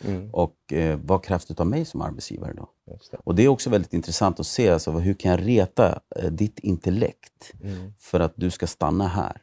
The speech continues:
Speaker 2: Vad är det som är viktigt för dig? Vad är din drivkraft?
Speaker 1: Mm.
Speaker 2: Och kan jag då ge de mekanismerna?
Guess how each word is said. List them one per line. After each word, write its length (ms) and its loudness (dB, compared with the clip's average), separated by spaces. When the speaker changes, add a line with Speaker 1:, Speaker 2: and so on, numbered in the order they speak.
Speaker 2:
Vad 200 2
är 40 4
det 80 2
som 160 2
är 40 2
viktigt 480 0
för 100 -6
dig? 80 -4
Vad 120 2
är 60 4
din 320 2
drivkraft? 760 -2
Speaker 1:
Mm. 160 -8
Speaker 2:
Och 240 -2
kan 160 2
jag 160 4
då 140 2
ge 320 4
de 180 2
mekanismerna? 720 -2